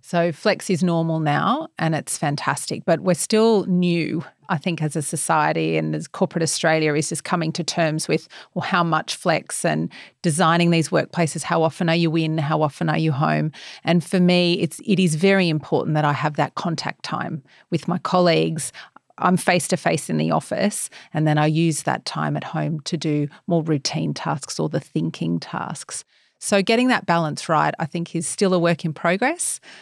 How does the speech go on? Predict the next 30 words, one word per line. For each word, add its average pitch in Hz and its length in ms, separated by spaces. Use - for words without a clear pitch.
uh, 165 160
in 170 160
Australia, 170 420
but 160 160
we've 160 320
accelerated 156 800
that - 160
discussion 151 720
a - 100
lot 156 320
further. 151 580
I 190 80
think 220 240
flexibility, 180 1040
uh, 151 340
is - 160
not 156 160
a 151 80
right. - 540
I 147 60
think 175 200
it 151 80
is 147 100
something - 380
that 147 100
is 143 140
earned, 156 380
and 156 160
this 165 160
is 156 120